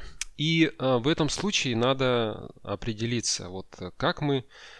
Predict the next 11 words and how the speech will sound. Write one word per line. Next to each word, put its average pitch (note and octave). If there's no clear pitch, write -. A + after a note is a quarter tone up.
в A2
нашем B2+
Golang, A#2
э, F#2+
веб-приложении, A2
как -
мы A#2
хотим C3
оформить A#2+
такие -
утилиты, G2